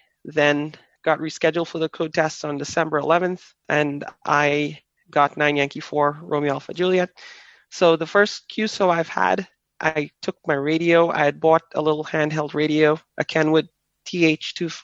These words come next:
one five, bought it from a local ham. I went out into the town square and nervously pressed the button, said, "Q R Z, this is nine Zulu four Delta Sierra." And then a voice,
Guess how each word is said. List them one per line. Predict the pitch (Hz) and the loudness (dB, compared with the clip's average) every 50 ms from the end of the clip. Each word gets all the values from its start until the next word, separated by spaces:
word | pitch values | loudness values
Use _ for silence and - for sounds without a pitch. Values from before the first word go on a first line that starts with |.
| _ _ | _ _
one | - 147 143 147 | -4 -4 -4 -4
five, | 156 - 170 156 151 151 156 156 - _ _ _ _ _ _ _ _ _ - | -2 2 4 4 4 4 2 0 -4 _ _ _ _ _ _ _ _ _ -6
bought | 147 151 151 | -4 -2 -2
it | 151 | -2
from | - 165 165 | -4 -2 -2
a | 151 | 0
local | 147 151 - - 170 160 | 0 -2 -4 -4 -6 -4
ham. | 165 170 160 156 151 160 160 _ _ _ _ _ - | -2 0 0 0 0 -2 -6 _ _ _ _ _ 2
I | 165 160 | 2 4
went | 160 156 156 | 4 6 6
out | 156 156 160 - - | 6 4 2 2 -2
into | 170 165 160 - 170 | -4 -4 -4 -6 -4
the | 151 147 | -4 -4
town | - - 165 151 147 151 | -2 0 2 2 2 0
square | - - - - 175 180 175 175 170 175 175 175 - _ _ _ _ _ _ _ - | -4 -10 -10 -2 2 4 6 6 6 6 4 0 -8 _ _ _ _ _ _ _ -8
and | - 147 135 139 139 139 147 - - _ _ _ _ _ _ _ _ _ | -4 -2 -2 -2 -2 -6 -10 -14 -18 _ _ _ _ _ _ _ _ _
nervously | - 147 151 160 160 160 160 - - 160 | -8 0 4 4 4 4 2 -2 -4 -6
pressed | 156 - - 165 156 - | -4 -2 -2 -2 -2 -2
the | 156 | -6
button, | 151 160 170 190 196 190 190 190 180 _ _ _ _ _ _ _ _ _ _ | 0 0 0 0 0 -6 -6 -6 -8 _ _ _ _ _ _ _ _ _ _
said, | - - 156 147 151 _ | -12 -6 -6 -6 -6 _
"Q | - - 170 156 151 | -10 -4 -2 -2 0
R | 147 151 | 0 0
Z, | 147 - 170 185 190 | 0 4 4 2 2
this | 170 165 156 - | 2 -4 -8 -8
is | 160 151 | -8 -6
nine | 151 151 151 156 160 156 | -4 -4 -2 -2 -2 -2
Zulu | 156 156 156 156 | -2 -4 -4 -4
four | - - 165 156 151 151 | -4 0 0 2 2 2
Delta | 156 156 160 160 - - | 0 -2 -4 -2 -4 -6
Sierra." | - - 180 185 185 190 185 _ _ _ _ _ _ _ - | -2 2 4 4 4 4 2 _ _ _ _ _ _ _ -6
And | 156 151 | -2 0
then | 156 156 151 147 147 151 156 160 - _ - | 2 2 2 2 0 -2 -6 -12 -18 _ -4
a | 151 | -4
voice, | 143 - 156 147 147 151 147 - - - | -4 -2 -2 0 0 -2 -4 -6 -14 -16